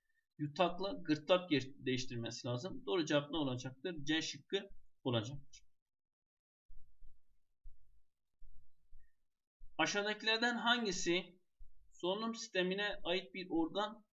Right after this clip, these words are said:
değildir? Kalp,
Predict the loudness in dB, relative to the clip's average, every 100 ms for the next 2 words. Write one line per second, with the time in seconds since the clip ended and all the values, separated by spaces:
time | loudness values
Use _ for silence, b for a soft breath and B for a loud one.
0 | -10 2 8 10 10 6 -2 -4 -6 -6
1 | -8 -18 _ _ _ -12 -12 -14 -20 -20
2 | _ _ 0 4 6 4